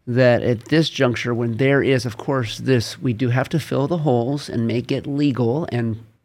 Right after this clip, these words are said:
put people in front of the students, that aside, if we really try to focus on this dilemma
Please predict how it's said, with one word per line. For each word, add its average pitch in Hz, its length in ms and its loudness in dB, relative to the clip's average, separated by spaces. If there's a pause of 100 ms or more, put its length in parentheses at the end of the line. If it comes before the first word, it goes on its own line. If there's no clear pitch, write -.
(140)
put 147 200 2
people 139 340 -2
in 123 120 -2
front 127 440 -2
of 123 240 -4
the 123 120 -4
students, 113 760 -4 (600)
that 151 320 2
aside, 123 840 -4 (640)
if 139 220 -2
we 147 240 4
really 175 580 0 (200)
try 143 420 -2
to 117 100 -2
focus 127 920 -6 (100)
on 117 460 0
this 117 320 -4
dilemma 113 720 -4